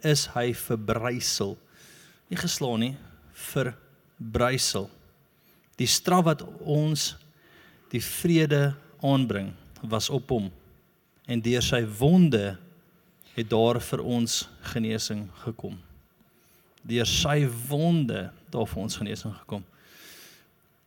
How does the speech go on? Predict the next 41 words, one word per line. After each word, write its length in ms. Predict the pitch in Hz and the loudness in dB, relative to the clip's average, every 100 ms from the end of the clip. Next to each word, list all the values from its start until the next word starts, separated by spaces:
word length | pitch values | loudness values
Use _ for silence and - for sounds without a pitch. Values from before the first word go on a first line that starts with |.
| - | 2
In 80 | |
die 100 | 160 | 4
week, 300 | 139 160 156 147 | 6 8 6 4
laasweek, 600 | 131 151 - 160 147 - - - - | 2 4 4 4 4 0 -16 -16 -6
ehm, 300 | 127 120 120 - 160 160 | 0 0 -2 -4 2 4
<clears throat> 400 | 135 107 - - | 4 2 -4 -12
gaan 120 | - 135 | -2 -2
ek 60 | |
so 100 | 131 | 0
'n 40 | 139 | -2
bietjie 160 | 135 | 0
deur 160 | 131 127 | 2 0
'n, 420 | 120 - 95 104 | -4 -12 -10 -8
deur 160 | 127 131 | -2 0
'n 40 | |
siekte 380 | 120 - 147 160 | 0 -2 0 0
ding 180 | 139 139 | 4 4
en 80 | 120 | 4
ek 100 | 113 | 0
voel 180 | - 151 | -2 0
nie 140 | 139 | 2
lekker 280 | 127 131 147 | 0 -2 -2
nie 120 | 131 | 0
en 60 | 117 | 0
ek 100 | 113 | 0
gaan 160 | 143 | 0
op 100 | 135 | 0
antibiotika 580 | 123 123 123 120 127 131 | -2 -2 0 0 0 -2
en 80 | 120 | -2
ek's 140 | 113 | -2
klaar 160 | - 139 | 0 0
met 120 | 131 | 2
antibiotika 540 | 123 123 120 117 120 | -2 -2 -2 -2 -4
en 80 | 120 | -2
ek's 100 | 113 | -2
nog 80 | 113 | -4
steeds 220 | - 123 | -2 -2
nie 80 | 131 | -2
ges-, 140 | - | -6
gesond 480 | - 135 - 123 117 | -10 -6 -2 -2 0
nie. 160 | 123 | -2